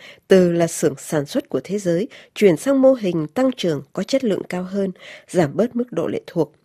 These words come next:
vào xuất khẩu để trông đợi nhiều hơn vào sức mua của một phẩy năm tỷ dân. Thứ hai là vấn đề nợ của các doanh nghiệp nhà nước cũng như là của các chính quyền địa phương. Về đối ngoại, từ khi lên cầm quyền năm hai nghìn mười ba,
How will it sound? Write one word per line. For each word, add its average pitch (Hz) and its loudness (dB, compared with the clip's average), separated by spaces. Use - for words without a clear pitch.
vào 156 -4
xuất - -6
khẩu 147 -6
để 185 0
trông 254 0
đợi 190 0
nhiều 175 2
hơn 240 0
vào 147 -6
sức - -10
mua 220 2
của 165 2
một 160 -4
phẩy 139 -4
năm 180 -4
tỷ 135 -2
dân. 175 -4
Thứ 208 -4
hai 208 -6
là 185 4
vấn 214 -2
đề 175 -2
nợ 151 -2
của 160 0
các - -12
doanh 202 -2
nghiệp 160 -2
nhà 147 -6
nước 180 -4
cũng 233 0
như 196 -2
là 165 -4
của 131 -6
các - -10
chính 220 -6
quyền 147 -4
địa - -6
phương. 185 -6
Về 156 -2
đối 147 -4
ngoại, 190 -10
từ 185 2
khi 254 -4
lên 233 2
cầm 156 -4
quyền 151 -2
năm 165 -6
hai 190 -6
nghìn 143 -6
mười 139 -4
ba, 190 -4